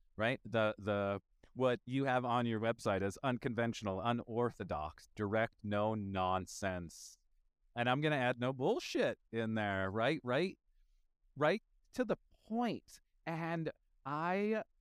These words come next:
I absolutely love that because I think that's what we need. I'm a, I'm a <laughs> big believer in, uh, the participation trophy has destroyed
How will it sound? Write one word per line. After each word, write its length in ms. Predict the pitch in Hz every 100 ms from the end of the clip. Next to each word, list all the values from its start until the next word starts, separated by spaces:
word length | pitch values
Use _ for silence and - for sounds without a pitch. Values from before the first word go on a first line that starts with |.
| -
I 160 | 117 123
absolutely 500 | 123 120 - 131 117
love 220 | 113 98 90
that 180 | 90
because 180 | 98 95
I 100 | 92
think 180 | 101 90
that's 180 | 90 -
what 140 | 90
we 100 | 87
need. 380 | 87 87 104 196 - _ _ _ - -
I'm 140 | 107
a, 180 | 104 104 -
I'm 160 | 127
a 60 | 170
<laughs> 240 | 147 139
big 260 | 190 160 147
believer 680 | 165 117 120 120 117 120 113 _ _ -
in, 320 | 120 104 98 95
uh, 380 | 92 90 87 -
the 100 | 107
participation 760 | - 98 110 104 98 101 - 110
trophy 580 | 123 117 - 135 139 127
has 240 | 98 92 -
destroyed 640 | 92 - 101 98 104 120